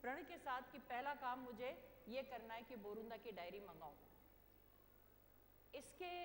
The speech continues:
उदाहरण विश्व साहित्य में कमी है। एक ही ध्यान में आया, डॉक्टर जॉनसन। डॉक्टर जॉनसन की जो बायोग्राफी बॉसवेल ने लिखी, वो बोरुंदा की डायरी पर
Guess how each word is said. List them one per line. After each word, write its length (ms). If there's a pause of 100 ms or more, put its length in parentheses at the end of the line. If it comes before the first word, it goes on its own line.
(540)
उदाहरण 460
विश्व 280
साहित्य 400
में 100 (100)
कमी 280 (100)
है। 140 (320)
एक 220
ही 80
ध्यान 280
में 140
आया, 240
डॉक्टर 400
जॉनसन। 480 (1080)
डॉक्टर 380 (120)
जॉनसन 460 (180)
की 80
जो 160
बायोग्राफी 760
बॉसवेल 460
ने 100
लिखी, 340 (1200)
वो 300
बोरुंदा 460
की 160
डायरी 300 (100)
पर 180